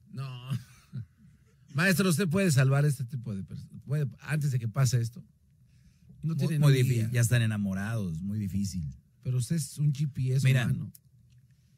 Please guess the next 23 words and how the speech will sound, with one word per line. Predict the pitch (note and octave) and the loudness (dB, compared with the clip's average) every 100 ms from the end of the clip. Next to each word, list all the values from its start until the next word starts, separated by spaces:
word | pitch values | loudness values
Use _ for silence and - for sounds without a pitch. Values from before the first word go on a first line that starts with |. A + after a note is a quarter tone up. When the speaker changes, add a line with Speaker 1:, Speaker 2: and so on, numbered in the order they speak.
| - - | -20 -12
Speaker 2:
ve-, | B2+ - | -10 -2
ven | F3 | 0
esta | G#3+ F3+ | 2 2
contestación. | C3+ A#2 G#2+ A2 G2 E2+ - _ _ _ _ _ _ _ _ _ | 4 4 4 4 2 0 -2 _ _ _ _ _ _ _ _ _
Y, | - - | -10 -4
y, | C3+ | 0
y | C3 C3+ | 4 6
ese, | C3 D3+ B2+ C3 | 8 8 6 4
ese | B2 | 6
chocolatazo, | C3+ A#2+ A#2+ G#2 C3 A#2 | 6 6 4 4 6 6
obviamente, | B2+ A#2+ B2 A#2 A#2+ | 6 6 4 4 2
como | G#2 A2 | 2 0
son | G#2+ C3 | 4 4
muy | C3 B2 A#2+ | 6 4 2
largos, | A#2 A#2 A#2+ B2 A2+ | -2 0 2 4 4
se | G#2+ | 2
editan, | A2+ B2 B2+ D3 - - - | 2 2 4 4 2 -8 -12
pero | - A2+ A2+ - _ _ _ | -4 -2 -2 -6 _ _ _
el | A2 | -4
brody | G#2 B2 C3 | 2 4 4
le | A#2 | 4
dice, | A#2 G#2+ G2+ - _ _ _ _ | 4 4 2 -2 _ _ _ _
"Yo | - A#2+ C#3+ D#3+ | 0 2 4 2